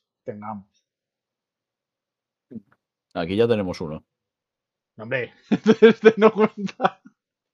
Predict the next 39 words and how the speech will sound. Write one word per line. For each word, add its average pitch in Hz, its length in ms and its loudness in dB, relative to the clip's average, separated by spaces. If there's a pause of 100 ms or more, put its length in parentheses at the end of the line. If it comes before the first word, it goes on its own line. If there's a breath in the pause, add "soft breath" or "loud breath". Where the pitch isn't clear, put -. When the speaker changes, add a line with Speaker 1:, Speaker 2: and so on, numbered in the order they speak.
Speaker 1:
<laughs> - 240 -12 (1900 loud breath)
Uno 170 200 0
o - 20 -4
dos 190 160 -2
al 180 100 -2
mes, 190 280 -6 (580)
postemporada. 135 1040 -2 (1600)
Porque, 131 160 -6
Speaker 2:
Sí. 135 40 -14
Speaker 1:
hombre, 139 320 -8 (260)
a 127 80 -14
ver, 139 140 -6
seguro 135 400 -4
que 156 100 -4
uno 151 180 -4
de 147 60 -4
la 143 60 -2
Eurocopa 139 340 -6
vamos 120 180 -10
a - 20 -20
hacer. - 160 -20 (760)
Speaker 2:
Sí, 101 200 -2
no, 92 200 -4
eso 120 180 -8
seguro. 90 440 -12 (800)
Speaker 1:
Entonces - 200 -20
ya 110 80 -12
no 120 60 -12
sabemos 123 260 -8
si 120 60 -10
haremos 117 220 -10
una 117 120 -14
mitad, 117 260 -10
otra 107 200 -16
final 147 320 -14
o 110 200 -12
cómo 110 180 -20
lo 107 60 -20
haremos. 98 220 -20